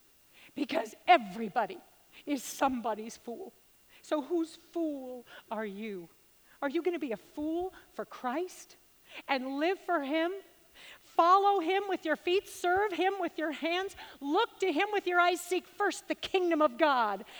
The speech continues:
and his righteousness. Are you going to listen for him, "My sheep, hear my voice"? Are you going to proclaim him as Lord? Be a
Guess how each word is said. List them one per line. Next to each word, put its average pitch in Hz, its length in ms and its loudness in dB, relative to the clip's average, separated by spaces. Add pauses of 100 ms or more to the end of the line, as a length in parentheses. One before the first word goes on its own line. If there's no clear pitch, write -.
and 285 120 0
his 302 420 -2 (140)
righteousness. 247 600 -4 (180)
Are 320 100 4
you 320 100 0
going 339 140 0
to 294 80 0
listen 359 540 -2
for 349 140 -4
him, 320 260 -2
"My 294 160 2
sheep, - 500 -6 (320)
hear 294 340 0
my 226 300 -6
voice"? 190 600 -10 (460)
Are 247 80 -2
you 254 160 -4
going 262 180 -6
to 214 60 -10
proclaim 220 760 -4 (160)
him 269 360 4 (180)
as 208 300 0
Lord? 240 600 -6 (1200)
Be 196 160 -10
a 180 60 -16